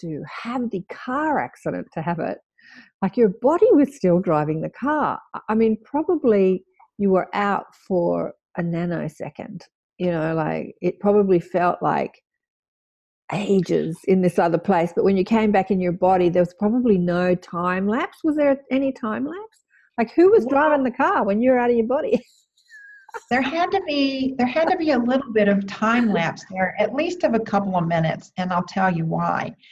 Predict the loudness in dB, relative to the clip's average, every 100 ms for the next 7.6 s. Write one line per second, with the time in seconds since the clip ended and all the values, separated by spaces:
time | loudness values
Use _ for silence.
0 | -20 _ -2 0 2 0 0 -4 -4 0
1 | 2 4 2 2 2 2 0 0 2 2
2 | 2 2 0 -2 -6 -10 -10 -10 -14 _
3 | -16 -12 -6 -4 -4 -6 -16 _ _ -4
4 | -2 0 0 0 0 2 2 -2 -6 -2
5 | 0 2 2 2 0 0 0 0 -2 0
6 | 0 0 -2 -8 -6 -4 -2 -2 0 0
7 | -2 -4 0 0 0